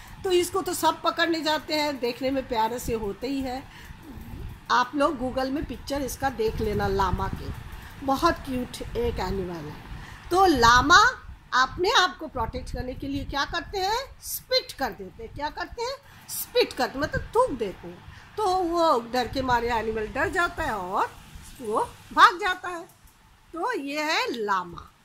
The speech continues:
लामा अपने आप के protection gear के name क्या है? Spit।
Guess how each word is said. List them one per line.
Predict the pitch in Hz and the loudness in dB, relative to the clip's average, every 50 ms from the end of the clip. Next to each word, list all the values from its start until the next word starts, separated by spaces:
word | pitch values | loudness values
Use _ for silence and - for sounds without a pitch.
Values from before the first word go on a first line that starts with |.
| _ - - - - | _ -20 -20 -16 -8
लामा | 247 254 262 277 294 330 349 | -2 0 2 2 4 4 4
अपने | 320 - - 320 320 330 | 2 2 -2 -4 -4 0
आप | 302 302 311 - | 0 0 -2 -2
के | 330 311 | -10 -12
protection | - 269 269 262 - 285 - - - 311 294 277 | -10 -10 -8 -6 -6 -6 -6 -4 -4 -4 -4 -2
gear | 302 330 302 302 | -2 -2 -2 -2
के | 302 - 294 | -2 -2 -4
name | 285 302 311 320 302 | -4 -2 -2 -4 -4
क्या | - 330 302 320 | -2 2 4 4
है? | 330 370 415 508 571 571 - - - | 6 6 4 2 2 0 -4 -6 -6
Spit। | - - - - - - - 320 262 - - - | -6 -4 -4 -4 -4 -2 0 0 0 -2 -4 -8